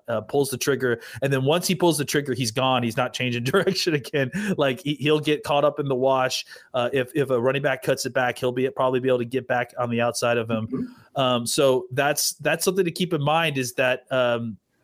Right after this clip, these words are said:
Speaker 1: I think he's good in, in, and, and that also translates to his coverage ability, right? I think he's good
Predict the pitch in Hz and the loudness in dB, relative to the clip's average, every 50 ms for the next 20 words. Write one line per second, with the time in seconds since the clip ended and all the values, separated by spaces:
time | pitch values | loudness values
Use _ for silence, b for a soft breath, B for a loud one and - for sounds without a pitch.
0 | _ _ - _ _ - - _ - 147 143 - 175 165 - 214 180 123 107 151 | _ _ -20 _ _ -16 -14 _ -2 -2 0 0 -2 0 2 0 0 0 2 2
1 | 160 175 180 180 156 147 - 151 147 - - 165 170 175 165 151 139 160 156 165 | 4 4 4 4 0 0 -4 -6 -6 -4 -4 -4 -2 -2 -4 -2 0 -2 -2 -2
2 | - - - 151 165 165 - - 180 160 - 156 143 - - 151 143 131 127 - | -4 -4 -2 -2 0 0 -2 -2 -2 -2 -2 -2 -4 -4 -4 -4 -4 -4 -4 -6
3 | - - 170 165 151 131 120 120 117 123 117 113 110 104 110 117 131 127 135 131 | -4 -2 -2 0 0 -2 -2 -2 -4 -2 -2 -2 0 0 0 0 0 -2 -2 -4
4 | - 170 170 165 - 170 151 131 120 139 143 156 165 160 160 151 139 | -4 -4 -4 -4 -4 -4 -4 -4 -2 0 2 2 4 2 2 0 -6